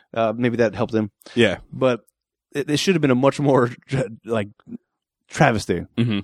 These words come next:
Speaker 1: Bodily injury, but no.
Speaker 2: R J escapes from, uh, the wrath of Scott, and he goes to Jason's house, and Jason, Jason walks out with a whole bouquet of flowers, and I'm like,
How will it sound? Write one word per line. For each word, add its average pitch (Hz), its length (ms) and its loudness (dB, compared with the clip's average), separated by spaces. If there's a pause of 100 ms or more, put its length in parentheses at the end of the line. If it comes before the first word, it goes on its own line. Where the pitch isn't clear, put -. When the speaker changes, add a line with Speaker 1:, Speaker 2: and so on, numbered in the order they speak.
(580)
Speaker 1:
Bodily 127 460 0
injury, 95 360 -4
but 110 180 0
no. 101 240 -4 (600)
Speaker 2:
R 131 140 4
J 139 380 4 (180)
escapes - 580 -2
from, 117 360 2
uh, 98 360 -2 (200)
the 110 100 2
wrath 117 300 4
of 117 80 -4
Scott, 113 360 0 (140)
and 123 100 0
he 117 60 0
goes 127 240 2
to - 80 -4
Jason's 139 400 0
house, 110 400 0 (480)
and 113 360 -2 (360)
Jason, 156 380 2 (260)
Jason 190 460 2
walks 156 320 2
out 135 180 4
with 127 160 4
a 120 100 6
whole 151 300 2
bouquet 151 300 2
of 135 100 2
flowers, 120 400 2
and 113 80 0
I'm 117 100 0
like, 110 280 0